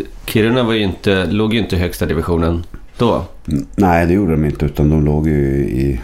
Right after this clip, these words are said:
Speaker 2: dagens allsvenska. Så att, eh, det var ju ett snäpp till.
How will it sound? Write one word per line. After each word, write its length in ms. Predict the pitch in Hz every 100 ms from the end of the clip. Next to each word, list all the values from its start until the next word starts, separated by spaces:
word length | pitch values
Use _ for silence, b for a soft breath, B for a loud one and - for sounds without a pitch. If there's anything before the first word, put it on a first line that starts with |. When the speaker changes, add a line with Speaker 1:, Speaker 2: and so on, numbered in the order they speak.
| -
Speaker 2:
dagens 480 | - 69 69 65 71
allsvenska. 640 | 65 - 69 73 - 69 67
Så 120 | - 67
att, 240 | - -
eh, 60 | 58 58 57 57 57 52 67
det 60 |
var 180 | 69 69
ju 180 | 78 69
ett 220 | 69 -
snäpp 380 | - 69 - -
till. 300 | 73 76